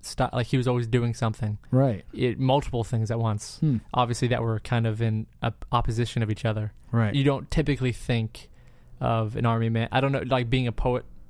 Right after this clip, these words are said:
Speaker 1: you know? It just
Speaker 2: Yeah.
Speaker 1: somehow doesn't go hand in hand when you're thinking of, like, the atypical version of your mind, especially for Edgar Allan Poe.
Speaker 2: For Edgar Allan Poe
Speaker 1: <laughs>
Speaker 2: is,
Speaker 1: Like
Speaker 2: that's, that's the kicker. It, I
Speaker 1: Yeah.
Speaker 2: think it's because it's Edgar Allan Poe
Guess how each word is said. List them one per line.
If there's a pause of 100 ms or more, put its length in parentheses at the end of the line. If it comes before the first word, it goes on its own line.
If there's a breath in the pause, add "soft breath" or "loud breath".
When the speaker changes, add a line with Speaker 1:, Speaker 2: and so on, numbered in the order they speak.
(120)
Speaker 1:
you
know?
It
just
Speaker 2:
Yeah.
Speaker 1:
somehow
doesn't
go
hand
in
hand
when
you're
thinking
of,
like,
the (420 soft breath)
atypical
version
of
your
mind,
especially
for
Edgar
Allan
Poe.
Speaker 2:
For
Edgar
Allan
Poe
Speaker 1:
<laughs>
Speaker 2:
is,
Speaker 1:
Like
Speaker 2:
that's,
that's
the
kicker.
It,
I
Speaker 1:
Yeah.
Speaker 2:
think
it's
because
it's
Edgar
Allan
Poe